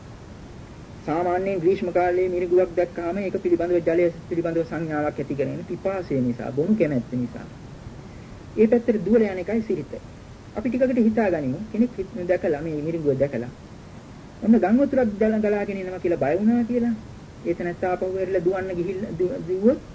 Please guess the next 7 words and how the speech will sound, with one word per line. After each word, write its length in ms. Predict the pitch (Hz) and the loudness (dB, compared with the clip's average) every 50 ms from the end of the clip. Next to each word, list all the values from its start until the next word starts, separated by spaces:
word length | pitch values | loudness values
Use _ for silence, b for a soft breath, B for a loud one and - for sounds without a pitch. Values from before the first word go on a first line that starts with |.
| - - - - - - - - - - - - - | -18 -18 -18 -18 -18 -18 -18 -18 -18 -18 -18 -18 -10
ටිකක් 200 | - - 180 202 185 175 | -8 0 2 2 2 6
දුර 200 | 170 185 180 - - - - - - | 6 4 4 4 2 -2 -8 -14 -10
ගිහිල්ලා 360 | - 170 185 196 180 180 180 | -4 -2 0 0 0 0 0
හැරිලා 240 | 180 165 175 180 175 | 2 4 4 4 4
බැලුවත්, 320 | 180 175 190 220 262 269 - - - - - - | 4 2 2 2 0 0 -2 -8 -16 -18 -8 -4
ඒත් 200 | 240 254 277 277 | -4 -4 -4 -4
පිටිපස්සේ. 640 | - - 254 226 247 214 196 185 - - - - | -4 -4 -2 0 0 0 -2 -4 -6 -12 -16 -16